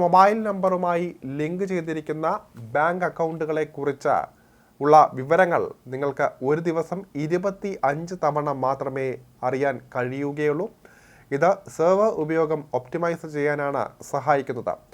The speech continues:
ഓട്ടോ ഡെബിറ്റ് സംവിധാനങ്ങളിലും ചെറിയ മാറ്റങ്ങൾ വരുന്നുണ്ട്. സബ്സ്ക്രിപ്ഷനുകൾ, ഉദാഹരണത്തിന് Netflix, മ്യൂച്വൽ ഫണ്ട്, എസ് ഐ പികൾ പോലുള്ള ആവർത്തിച്ചുള്ള, ആ, പേയ്മെന്റുകൾ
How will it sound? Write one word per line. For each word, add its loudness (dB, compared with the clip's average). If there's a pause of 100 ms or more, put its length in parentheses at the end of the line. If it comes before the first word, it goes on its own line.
(540)
ഓട്ടോ 4
ഡെബിറ്റ് -2
സംവിധാനങ്ങളിലും 0 (220)
ചെറിയ 0
മാറ്റങ്ങൾ 0 (100)
വരുന്നുണ്ട്. -2
സബ്സ്ക്രിപ്ഷനുകൾ, -4
ഉദാഹരണത്തിന് 0 (480)
Netflix, 0 (580)
മ്യൂച്വൽ -2 (120)
ഫണ്ട്, 0 (280)
എസ് -6
ഐ -2
പികൾ -2 (100)
പോലുള്ള 0
ആവർത്തിച്ചുള്ള, 2 (680)
ആ, 4
പേയ്മെന്റുകൾ 0